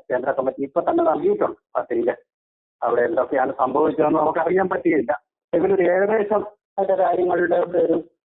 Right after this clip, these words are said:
ഒരു ഗിഫ്റ്റ് പുറത്തു വരുന്നുണ്ട്. അതിന്റെയൊക്കെ ഒരു റിഫ്ലക്ഷൻ, പ്രതിഫലനം നമുക്ക് കിട്ടുന്നുണ്ട്.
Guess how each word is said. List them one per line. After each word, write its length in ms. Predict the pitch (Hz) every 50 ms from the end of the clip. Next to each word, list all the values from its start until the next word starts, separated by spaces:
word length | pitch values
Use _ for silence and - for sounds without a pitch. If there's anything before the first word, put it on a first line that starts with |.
| - - - _ _ -
ഒരു 480 | 151 156 151 151 143 143 143 - - -
ഗിഫ്റ്റ് 460 | 185 156 - - _ - 196 - - - - _ -
പുറത്തു 260 | 156 151 147 147 147
വരുന്നുണ്ട്. 420 | 147 139 127 117 110 101 - - - - _ _ _ _ _ _ _ -
അതിന്റെയൊക്കെ 360 | 147 - - 156 151 151 156
ഒരു 240 | 156 160 160 151 135 147
റിഫ്ലക്ഷൻ, 500 | 151 - - 190 185 - - - - - - _ _ -
പ്രതിഫലനം 480 | 139 143 160 165 156 156 156 156 151
നമുക്ക് 280 | 143 139 147 - 165 156 -
കിട്ടുന്നുണ്ട്. 420 | 165 - 185 180 170 156 -